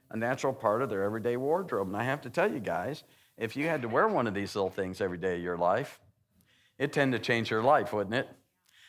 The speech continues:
Now, the argument between the Pharisees and Sadducees, could you get by with wearing it like this, or did you have to wear it like this?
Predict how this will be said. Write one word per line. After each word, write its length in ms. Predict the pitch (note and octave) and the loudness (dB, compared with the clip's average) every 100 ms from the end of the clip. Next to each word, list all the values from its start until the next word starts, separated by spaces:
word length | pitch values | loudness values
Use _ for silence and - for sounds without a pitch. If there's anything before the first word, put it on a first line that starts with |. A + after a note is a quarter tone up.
| _ | _
Now, 100 | B2+ | 2
the 140 | A#2+ | 6
argument 420 | B2+ G3 F3 C#3+ B2 | 6 6 4 0 0
between 320 | - D3 C#3 | 0 2 4
the 160 | B2 - - - | 2 -2 -8 2
Pharisees 440 | D3+ D3+ D3 B2 | 2 2 -2 -4
and 140 | A#2+ | -6
Sadducees, 600 | - F3+ G#3+ C3 - C#3 D3 | 4 4 4 0 -4 -4 -4
could 160 | A#2 | -6
you 60 | G#2+ | 0
get 140 | C#3+ | 0
by 140 | C3+ C3 | 4 4
with 180 | C3 | 2
wearing 200 | C#3 C3 | 2 4
it 60 | B2 | 4
like 260 | A2 A2 A2 | 2 0 2
this, 180 | E3+ | 0
or 60 | A#2+ | 0
did 180 | G#2 F#2+ | -4 -2
you 80 | G#2 | -2
have 140 | G#2+ | -2
to 80 | G#2 | 0
wear 100 | G#2 | 0
it 60 | |
like 180 | G#2+ G#2+ | 2 0
this? 320 | - - - | -4 -10 -14